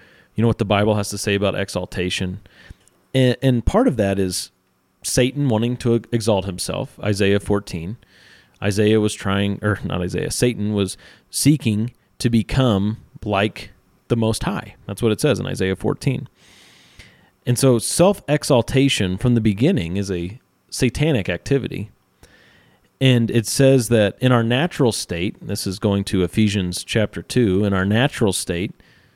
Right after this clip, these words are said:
we follow Satan. That's what all people do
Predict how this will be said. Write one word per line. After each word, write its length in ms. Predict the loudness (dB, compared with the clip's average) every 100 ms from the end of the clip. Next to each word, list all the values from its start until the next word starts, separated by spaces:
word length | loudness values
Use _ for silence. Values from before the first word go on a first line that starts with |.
| _
we 120 | 0 0
follow 400 | 2 0 0 0
Satan. 400 | -2 -4 -6 -14 _
That's 220 | -4 -2 0
what 220 | -2 -2 -2
all 220 | 2 2
people 320 | 0 -2 -6
do 300 | -8 -12 -14